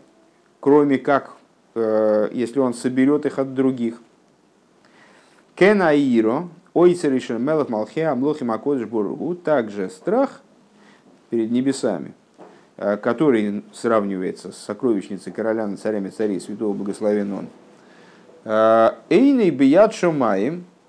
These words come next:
он собирается с, с других, то есть, э, его не генерирует Всевышний, а он должен появиться у его подданных, у его с-, у тех, кто его боится.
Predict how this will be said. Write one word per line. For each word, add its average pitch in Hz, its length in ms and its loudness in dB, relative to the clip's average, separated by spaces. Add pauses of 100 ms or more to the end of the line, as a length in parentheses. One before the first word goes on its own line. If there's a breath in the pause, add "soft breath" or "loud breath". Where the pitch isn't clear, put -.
(220)
он 180 200 0
собирается 180 880 2 (260)
с, - 260 -12 (280)
с - 40 -16
других, 165 540 0 (680 soft breath)
то 123 100 -2
есть, 117 200 0
э, 123 260 2
его 135 260 2
не 156 180 -2
генерирует 180 680 2
Всевышний, 143 560 0 (960 soft breath)
а 107 320 2
он 160 380 0
должен 180 360 0
появиться 180 540 -4
у 120 120 0
его 143 220 -2
подданных, 127 540 -2
у 110 40 -4
его 123 500 -2
с-, - 180 -18
у 117 320 -6
тех, 135 320 -4
кто 160 300 0
его 143 240 4
боится. 165 500 0